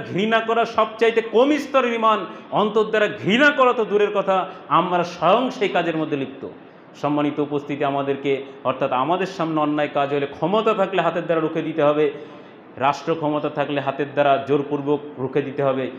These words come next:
নিজের পরিবারে হলে সেখানেও হাতের দ্বারা রোকা সম্ভব,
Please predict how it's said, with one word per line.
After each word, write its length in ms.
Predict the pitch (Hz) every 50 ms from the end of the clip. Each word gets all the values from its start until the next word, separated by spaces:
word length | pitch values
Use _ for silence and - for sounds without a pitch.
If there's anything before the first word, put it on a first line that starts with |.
| - - -
নিজের 260 | 120 127 127 135 147 135 - -
পরিবারে 400 | 139 147 180 185 175 180 170 165
হলে 200 | 160 160 156 139
সেখানেও 360 | - - 151 156 151 151 143
হাতের 240 | 131 139 - 147 135
দ্বারা 160 | 143 143 139
রোকা 220 | 135 139 139 139
সম্ভব, 520 | 127 - 139 139 135 127 135 131 127 -